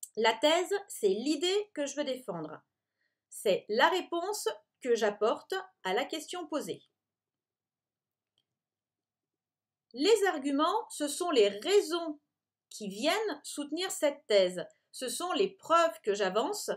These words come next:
ce sont les faits que je vais énoncer. Et les exemples, ce sont les illustrations précises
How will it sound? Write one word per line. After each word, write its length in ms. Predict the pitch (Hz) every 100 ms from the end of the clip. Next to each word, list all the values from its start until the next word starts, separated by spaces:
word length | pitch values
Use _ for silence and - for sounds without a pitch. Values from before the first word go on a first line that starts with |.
| - _
ce 160 | - 226
sont 280 | 214 359 - _ _ _
les 140 | 214 208
faits 340 | - 381 415
que 100 | 240
je 100 | 214
vais 300 | 233 330 330 -
énoncer. 520 | 349 294 277 - 151 _ _ _ _ _ _ _ _ _ _ _ _ _ _ _ _
Et 100 | 311
les 200 | 262 226
exemples, 640 | 208 220 320 554 269 196 -
ce 240 | - 339
sont 200 | 330 370
les 180 | 302 262
illustrations 760 | 285 294 - 285 294 - 202
précises 800 | 196 339 349 - 302 403 508 208